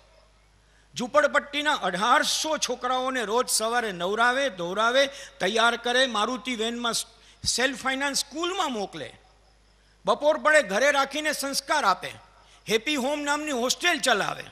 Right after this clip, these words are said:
આ અઢારસો છોકરાને ઉછેરનારો જીતુ સ્ત્રી નથી, માં છે.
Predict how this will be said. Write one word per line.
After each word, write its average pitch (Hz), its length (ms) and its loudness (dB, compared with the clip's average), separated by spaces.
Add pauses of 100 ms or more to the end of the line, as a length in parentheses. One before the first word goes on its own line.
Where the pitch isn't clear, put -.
(760)
આ 160 180 2
અઢારસો 226 680 2
છોકરાને 226 840 -2 (220)
ઉછેરનારો 233 760 0
જીતુ 214 440 -6
સ્ત્રી 294 440 -4
નથી, 170 380 -2 (540)
માં 165 340 0
છે. 131 340 -8